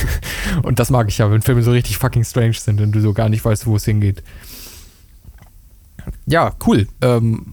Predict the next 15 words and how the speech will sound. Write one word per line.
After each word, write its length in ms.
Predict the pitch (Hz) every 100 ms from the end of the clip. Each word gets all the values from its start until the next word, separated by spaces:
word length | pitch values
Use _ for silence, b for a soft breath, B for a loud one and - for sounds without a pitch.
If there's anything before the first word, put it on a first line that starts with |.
| - -
äh, 400 | 127 117 117 - -
kannst 220 | 156 214
ja 60 | 208
mal 120 | 160
reingucken. 460 | 233 - 120 101
Vielleicht, 320 | 98 123 123 - -
äh, 80 | - 131 -
können 140 | 151
wir 40 | 147
im 100 | 131
nächsten 260 | 143 143
Podcast 340 | 139 147 147 147
nochmal 160 | 143
drüber 160 | 139 131
quatschen. 400 | - 135 -